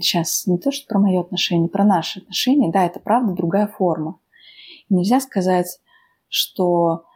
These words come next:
в дублировании, ну уж совсем отсутствует терапевт. Да, так,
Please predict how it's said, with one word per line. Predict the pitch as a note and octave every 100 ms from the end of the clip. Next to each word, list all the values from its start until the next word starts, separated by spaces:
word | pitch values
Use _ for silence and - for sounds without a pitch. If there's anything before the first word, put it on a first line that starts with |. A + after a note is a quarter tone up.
| -
в | E3+
дублировании, | F3 E3+ C4 C4+ F#3 E3+ E3 D#3+ D3+ - _
ну | G3
уж | F3+
совсем | - F3 - F#3 E3+ E3 - _
отсутствует | D#3+ - D#3+ D3+ - D3 -
терапевт. | C3+ C#3 - C3+ C3+ - - _ - -
Да, | E3+ F3+ E3 D3+ -
так, | D3